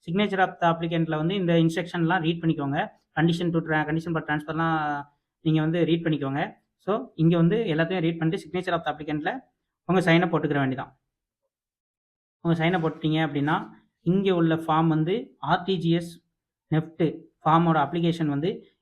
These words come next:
இது வந்து முடிஞ்சிடும். இப்ப நான் பண்ணியிருக்கிற வீடியோ வந்து நெஃப்ட்டுக்கு தான் நான் பண்ணியிருக்கிறேன். உங்களுக்கு வந்து ஆர் டி ஜி எஸ்க்கு நான் இன்னொரு வீடியோல கண்டிப்பா நான் போடுறேன். இதோட இப்ப இந்த செக் நம்பர் எழுதியிருக்கோம்ல, இந்த செக் நம்பர்ல செக்ல எப்படி எழுதலாம்னு சொல்லி பார்க்கலாம் வாங்க.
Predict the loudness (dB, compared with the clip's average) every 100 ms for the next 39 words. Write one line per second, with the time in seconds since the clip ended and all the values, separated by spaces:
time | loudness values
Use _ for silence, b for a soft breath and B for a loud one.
0 | _ 2 4 4 2 2 0 -2 -6 B
1 | -4 2 4 4 4 4 2 2 4 4
2 | 4 2 2 0 0 0 0 0 0 0
3 | -4 -2 0 0 -2 -4 -4 -4 -6 -8
4 | b b 0 2 2 2 2 2 0 -2
5 | -4 -4 -6 -4 -2 0 2 2 2 0
6 | -2 -2 -2 -2 -4 -4 -6 -8 _ _
7 | 0 4 6 6 6 4 -6 -2 0 0
8 | 0 -4 0 2 4 2 2 0 0 2
9 | 2 2 -2 B -2 0 2 0 -2 0
10 | 2 2 2 0 -2 -4 -6 -2 0 0
11 | 0 0 2 2 2 0 0 0 0 0
12 | 0 -4